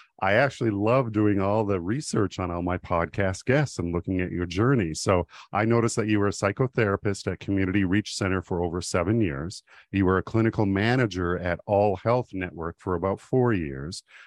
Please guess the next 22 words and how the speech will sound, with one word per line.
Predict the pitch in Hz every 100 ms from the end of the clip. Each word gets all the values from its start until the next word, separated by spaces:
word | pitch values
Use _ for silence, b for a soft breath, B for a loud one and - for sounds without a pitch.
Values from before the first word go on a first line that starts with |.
| B
Then | 95 110 135
you | 135 123
were | 117
an | 107 -
adjunct | 107 104 110 117 110 -
professor | 107 - 98 85 101 87 87 92
at | 85
the | 95
University | 90 90 90 - 110
of | 113
Denver, | 110 131 151 92 82 85 -
D | 85
U, | 87 95 127 156 90 80
Graduate | 95 92 107 117 -
School | - 101 101
of | 113 107
Social | 127 147 - 98
Work | 82 92 - b b
for | - 117
over | 113 120
seven | - - 135 143 107
years. | 82 76 -